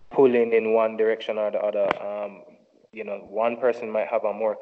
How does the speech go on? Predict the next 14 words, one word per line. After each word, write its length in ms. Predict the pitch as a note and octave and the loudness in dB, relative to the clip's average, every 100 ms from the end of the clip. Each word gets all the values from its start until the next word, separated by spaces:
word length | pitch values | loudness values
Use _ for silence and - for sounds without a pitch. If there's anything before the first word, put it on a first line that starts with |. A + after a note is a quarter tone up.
| - | -6
clear 300 | G#2+ G#2 G2+ | -2 0 0
idea 400 | G2+ G2+ G#2 G2+ | 0 -2 -2 -2
about 300 | G2+ G2 F#2+ | -2 -4 -2
what 140 | G2 | -2
they 100 | G2+ G2 G2 | -2 -2 0
want 160 | - | -2
to 100 | - | -10
do. 120 | F#2+ C3 _ _ _ _ - - - | -16 -18 _ _ _ _ -20 -12 -4
Um, 600 | G#2 G2+ G2+ G2 G2 G2 - - | 0 2 2 0 -4 -16 -8 0
but 260 | A#2 G#2 - - _ _ _ _ | 2 2 -2 -18 _ _ _ _
for 200 | B2 A#2+ | 2 2
a 60 | |
lot 200 | A#2 C#3 | 2 0
of, 120 | D3 | 0